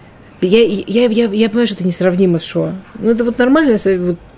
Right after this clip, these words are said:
тех времен школа. Вот, ну, немножко по-, там было, возможно, антисемитизм больше, я не знаю. Но я видела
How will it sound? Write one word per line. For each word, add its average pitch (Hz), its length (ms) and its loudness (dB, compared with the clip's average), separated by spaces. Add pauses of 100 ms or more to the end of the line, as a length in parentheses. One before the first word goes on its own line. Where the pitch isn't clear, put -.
(140)
тех 226 180 0
времен 190 360 2
школа. 156 360 -2
Вот, 170 240 -2
ну, 220 280 2
немножко 196 440 2
по-, 170 380 -2 (100)
там 190 200 0
было, 185 180 2 (160)
возможно, 180 420 2
антисемитизм 175 500 0
больше, 156 300 -4
я 175 60 2
не 185 100 2
знаю. 165 420 -2 (2250)
Но 165 760 2 (400)
я 196 220 0
видела 185 420 2